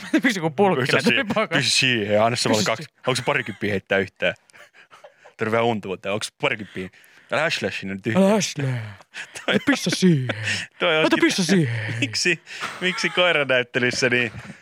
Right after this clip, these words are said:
Speaker 2: viedään kokonaan huomio niiltä kouluttajilta, jotka niitä kierrättää? Mun mielestä niille pitäisi olla kans erikseen tommonen pulkkinen kierros. Millä
Speaker 1: Siis
Speaker 2: ne
Speaker 1: täällä itse asiassa on tunneviestinnässä, on seitsemäs, se on pulkkinen.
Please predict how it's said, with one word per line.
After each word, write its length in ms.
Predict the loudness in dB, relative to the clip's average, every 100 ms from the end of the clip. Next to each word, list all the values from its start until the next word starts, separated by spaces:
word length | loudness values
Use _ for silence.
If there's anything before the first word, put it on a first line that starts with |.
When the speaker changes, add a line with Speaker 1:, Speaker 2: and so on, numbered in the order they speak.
| -14 -14 _ -2
Speaker 2:
viedään 320 | 0 2 0
kokonaan 460 | 0 2 4 4
huomio 360 | 4 4 4 0
niiltä 380 | 0 0 0 0
kouluttajilta, 840 | 2 4 4 0 -4 -2 0 0 0
jotka 220 | 0 -4
niitä 180 | -2 -2
kierrättää? 540 | 0 0 -2 -2 -4
Mun 60 | -4
mielestä 180 | -4
niille 220 | -2 0 0
pitäisi 340 | 0 -2 0
olla 120 | -2
kans 280 | 0 0 0
erikseen 360 | -2 0 -2 -4
tommonen 200 | -8 -6
pulkkinen 520 | -4 -4 -4 -6 -6
kierros. 560 | -2 -2 0 -2 -6 -8
Millä 160 | -6 -2
Speaker 1:
Siis 120 | 0
Speaker 2:
ne 40 |
Speaker 1:
täällä 240 | 2 2 2
itse 160 | 0
asiassa 160 | 0 2
on 120 | 2
tunneviestinnässä, 760 | 2 2 2 0 0 -4 0 2
on 140 | 2
seitsemäs, 540 | 4 0 0 -2 -2 -2
se 60 |
on 120 | -4 0
pulkkinen. 540 | 0 0 -6 -10